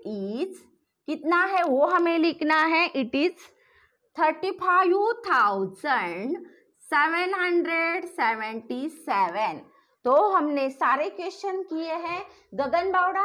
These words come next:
has the least population, it, it is थर्टी फ़ाइव थाउजेंड सेवन हंड्रेड सेवेंटी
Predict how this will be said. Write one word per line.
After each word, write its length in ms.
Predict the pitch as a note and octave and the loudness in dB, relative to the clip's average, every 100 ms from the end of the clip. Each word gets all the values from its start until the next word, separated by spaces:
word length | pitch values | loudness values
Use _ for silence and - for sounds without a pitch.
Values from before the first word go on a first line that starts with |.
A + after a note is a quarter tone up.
| G#4 | 0
has 340 | F4 C4+ A#3 | -2 -4 -4
the 80 | B3+ | -6
least 300 | A#3+ G4+ - | -4 -6 -4
population, 960 | G#4+ F#4 - C#4 B3 F4+ - C4+ C4 F4 - _ - | -2 -2 -4 -8 -6 -8 -8 -6 -6 -12 -18 _ -14
it, 160 | C4 C4+ _ F#3 | -10 -10 _ -10
it 240 | C4+ D4+ E4 | -8 -6 -4
is 280 | E4+ G#4+ - _ _ _ | -2 -4 -8 _ _ _
थर्टी 260 | C4 A#3+ C#4+ - | -4 -4 -8 -8
फ़ाइव 540 | C4+ F#3+ G#3 E4 A4 A#4 | 0 0 0 0 -2 0
थाउजेंड 500 | D#4+ G#3+ F#3+ G#3 G#3+ | 2 2 0 -6 -6
सेवन 400 | A3 A3+ B3+ F#4 | -6 -6 -6 -8
हंड्रेड 480 | F4 E4 D4+ E4 A4 - _ _ - | -10 -10 -8 -8 -10 -16 _ _ -2
सेवेंटी 520 | C#4 A#3 A3 A3 B3+ | 0 0 -2 -6 -8